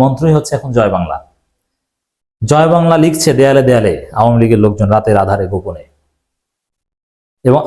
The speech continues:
আওয়ামী লীগ মানেই হচ্ছে জয় বাংলা। দর্শক, এই জয় বাংলা কি বিএনপি ধারণ করছে? অতএব বিএনপি কোন পথে গেছে দেখেন,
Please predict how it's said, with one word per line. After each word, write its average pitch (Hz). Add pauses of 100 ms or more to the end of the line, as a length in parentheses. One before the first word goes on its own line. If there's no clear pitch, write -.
আওয়ামী 165
লীগ 185 (440)
মানেই 147
হচ্ছে 160
জয় 107
বাংলা। 85 (1900)
দর্শক, 165 (380)
এই 156
জয় 170
বাংলা 170
কি 185
বিএনপি 143
ধারণ 110
করছে? -
অতএব 139
বিএনপি 151
কোন 147
পথে 135
গেছে 101
দেখেন, 85